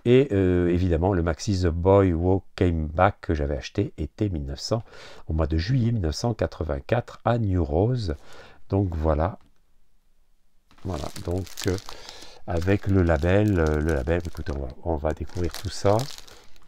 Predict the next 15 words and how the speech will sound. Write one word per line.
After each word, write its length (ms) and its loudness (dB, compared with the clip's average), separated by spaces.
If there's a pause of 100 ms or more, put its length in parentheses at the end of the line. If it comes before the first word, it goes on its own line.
(200)
Euh, 760 -4 (100)
ce 480 -10
sera, 460 -4 (1500)
parce 160 -16
qu'au 180 -4
Japon, 440 -4
ça 160 -10
peut 260 -6
changer. 520 -6 (560)
Je 140 -10
me 60 -4
souviens 320 -2
plus 320 -10
quel 180 -4
était 320 -2